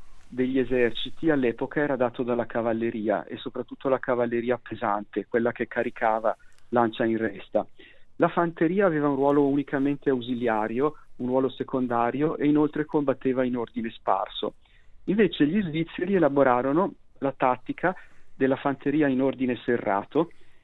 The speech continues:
in cui tutti combattevano uno accanto all'altro e nessuno doveva lasciare il posto che gli era stato assegnato.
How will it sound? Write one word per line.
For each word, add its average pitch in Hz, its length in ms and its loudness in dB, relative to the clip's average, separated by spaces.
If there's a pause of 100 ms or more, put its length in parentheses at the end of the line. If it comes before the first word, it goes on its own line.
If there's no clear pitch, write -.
(100)
in 147 120 0
cui 165 200 -2
tutti 220 300 -4
combattevano 135 720 4
uno 139 180 6
accanto 123 420 0
all'altro 113 480 2
e 156 60 4
nessuno 208 720 -4
doveva 139 420 -2
lasciare 131 460 0
il 135 120 -2
posto - 340 -4
che - 160 -6
gli 120 80 0
era 120 140 2
stato - 280 -6
assegnato. 104 680 -4